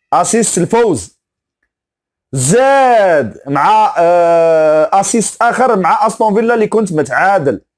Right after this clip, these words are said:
وكنت قريب من الخسارة. ما تلعبوش؟ مقابلة بالأمس كيما مانشستر يونايتد، ما تلعبوش؟ ما فهمتش.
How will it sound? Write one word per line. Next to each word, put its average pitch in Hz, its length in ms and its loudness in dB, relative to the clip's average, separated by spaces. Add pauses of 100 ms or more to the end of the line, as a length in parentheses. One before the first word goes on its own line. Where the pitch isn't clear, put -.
(240)
وكنت 190 320 -4 (340)
قريب 220 280 0
من 233 100 0
الخسارة. 180 760 -2 (4000)
ما 131 60 -4
تلعبوش؟ 165 720 -4 (760)
مقابلة 165 460 0
بالأمس 175 440 -2
كيما 156 180 -2
مانشستر 147 440 -2
يونايتد، 131 400 -4 (1040)
ما 123 80 -4
تلعبوش؟ 170 680 -4 (920)
ما 277 180 -2
فهمتش. - 540 -4